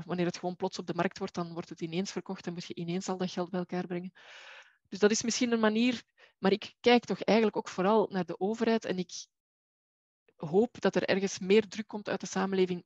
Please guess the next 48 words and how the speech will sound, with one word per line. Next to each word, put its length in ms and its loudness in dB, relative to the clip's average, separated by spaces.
op 200 0
de 160 0
overheid 640 -2
om 280 -2
die 120 -2
gronden 340 0
die 120 0
nu 100 0
bestemd 340 -2
zijn 140 0
voor 140 -6
voedselproductie, 800 -8
om 120 -4
die 160 -6
ook 180 2
echt 220 -4
voor 140 -4
voedselproductie 720 -8
in 140 -4
te 100 -4
zetten. 360 -8
En 120 -4
dus 100 2
dat 100 4
is 140 0
niet 160 2
alleen 400 4
een 320 -4
zorg 360 -4
van 140 -2
de 60 2
landgenoten 520 2
en 160 0
van 180 -2
de 100 -2
agro-ecologische 800 -2
landbouw, 360 0
maar 100 0
dat 140 2
is, 460 -6
dat 120 -4
staat 180 4
ook 100 -4
in 100 2
het 120 0
landbouwrapport 1040 0
als, 480 0
eh, 120 -2